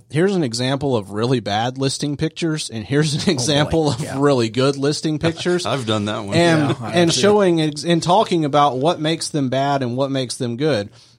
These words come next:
Speaker 1: Here's, here's an example of a really good staged home. Here's an example of a st-, home that's not staged well at all.
Speaker 2: I've done that
Speaker 1: And
Speaker 2: one too.
Speaker 1: yeah, and here's why staging your house can get you more money. And, you know, education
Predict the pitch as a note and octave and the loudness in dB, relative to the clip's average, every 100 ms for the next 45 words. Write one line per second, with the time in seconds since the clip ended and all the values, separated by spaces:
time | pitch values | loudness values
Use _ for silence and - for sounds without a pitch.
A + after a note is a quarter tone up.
0 | _ C3+ E3 E3 - - B2+ F3 D#3 D3 | _ 0 2 2 -2 -4 0 2 2 0
1 | C3+ C#3+ C#3+ D3+ C3 A2+ A2 B2+ D#3+ C#3+ | 0 0 0 0 0 0 -2 0 2 2
2 | C3+ C3+ - C#3 C3+ B2 A#2+ B2 C3+ C#3+ | 0 -2 -2 0 0 -2 0 2 2 0
3 | A#2+ C#3+ C3+ B2 A#2 B2+ C3 C3 A#2+ A2+ | 2 2 2 0 0 0 0 0 0 0
4 | G#2+ - B2+ A#2 - G#2+ - C3 C3+ A#2+ | -2 -8 -4 -2 -2 -6 -4 0 0 -2
5 | G2+ B2+ B2+ G#2+ - B2 A2+ B2 A2+ G#2 | -4 -2 -2 -2 -2 -2 -2 0 2 2
6 | A2+ A2 E2+ - - G#2+ A2 G2+ C3 B2+ | 2 2 -2 -10 -16 -10 -8 -2 2 2
7 | A#2+ A2 - A#2 G2 C3+ A2+ G2+ _ A#2+ | 2 -2 -6 -8 -2 0 0 -2 _ -4
8 | G#2 B2+ C3 C3+ C3+ C3+ C#3 C3 C3 C3 | 0 2 2 2 2 2 2 0 0 -2
9 | C3 A#2 C#3 C#3+ - A2+ A#2 - C3+ C3+ | -2 2 2 2 -2 -4 -4 -2 -2 -2
10 | C#3+ D#3+ B2+ F#2 - _ C#3 B2 D3 - | 0 0 -2 -6 -14 _ -8 -4 -6 -6
11 | E3+ F3 E3 D#3+ G3 F#3 B2 F#2 G2+ | -2 0 0 0 0 0 -2 -6 -12